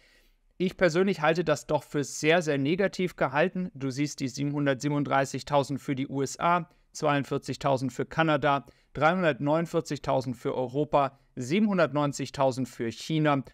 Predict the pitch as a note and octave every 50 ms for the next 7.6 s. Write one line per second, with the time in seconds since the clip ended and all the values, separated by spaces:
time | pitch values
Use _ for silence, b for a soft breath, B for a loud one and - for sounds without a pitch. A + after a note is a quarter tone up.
0 | B B B - D3+ D#3 C3+ B2 D3 C#3+ C#3+ C#3 - - - C3 - - C#3 A#2+
1 | - - B2+ C3 B2+ A#2+ C3 B2 - - C3+ B2+ C#3+ D3 E3 D#3+ B2 B2 - -
2 | - A#2+ - B2+ A#2+ - - A#2 A2+ A#2 A#2 C3 C3+ C3 A#2 G#2 - - _ _
3 | _ _ b b b b b b b b - D3+ - - E3+ E3 F3 F3+ F3 E3+
4 | E3 - - - G3+ A3 B3+ B3+ - G3 F#3 F3 - - E3+ D#3+ D#3 D3+ D3 -
5 | - - E3 D#3 - - D3 C#3 C3 F3 F#3+ - D#3 C#3+ C3+ B2 - - C#3 B2+
6 | - - - D3 D3 D#3 D#3 D3+ C#3 - - - D3 C#3+ D#3+ F3+ F3 - _ D#3
7 | C#3+ C#3+ C#3+ - - - - C#3 C#3+ D3 C#3